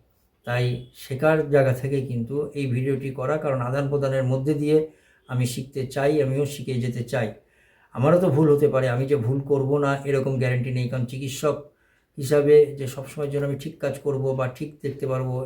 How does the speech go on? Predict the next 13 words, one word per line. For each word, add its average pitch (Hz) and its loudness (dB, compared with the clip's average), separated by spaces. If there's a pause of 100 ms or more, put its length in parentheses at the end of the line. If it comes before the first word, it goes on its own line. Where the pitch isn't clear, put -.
(140)
নাও 147 -2
হতে 131 -4
পারে। 117 -4 (440)
আপনাদের 127 0
পরামর্শ 131 0 (220)
পেয়ে 135 2
অনেক 131 -2
সময় 127 -6
ঠিক 131 -14 (120)
হয়েও 127 0
যায় 117 -2 (440)
বা 120 -2
করেও 131 6